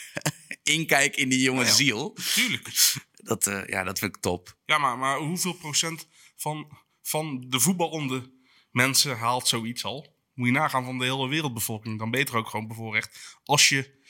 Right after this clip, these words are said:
Speaker 2: niet ultra getalenteerd bent. Want kijk, laten we zeggen, kijk, Sissoko is gewoon wel een goede speler. Maar het is niet een, een buitencategorie speler, toch? En als je
Speaker 1: Nee,
Speaker 2: dit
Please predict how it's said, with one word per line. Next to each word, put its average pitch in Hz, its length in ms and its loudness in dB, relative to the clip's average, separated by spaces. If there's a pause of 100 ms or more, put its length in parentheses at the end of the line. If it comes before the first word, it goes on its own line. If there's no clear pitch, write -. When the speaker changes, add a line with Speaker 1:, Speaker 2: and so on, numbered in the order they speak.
(400)
Speaker 2:
niet 143 460 -2
ultra 165 400 4
getalenteerd 110 680 -2
bent. 98 160 -6
Want 104 140 -12
kijk, 110 240 0
laten 107 220 -4
we 107 60 -8
zeggen, 110 220 -6
kijk, 113 140 -2
Sissoko 110 420 2
is 110 140 0
gewoon 101 220 -4
wel 113 140 -2
een 113 60 -4
goede 110 220 0
speler. 113 400 -2 (480)
Maar 92 140 -4
het 92 100 -4
is - 120 4
niet 123 300 4
een, 139 340 0
een 143 440 -6
buitencategorie 120 800 0
speler, 107 320 0
toch? 185 200 -8
En 127 100 -2
als 117 100 2
je 320 60 4
Speaker 1:
Nee, 320 80 6
Speaker 2:
dit 294 60 6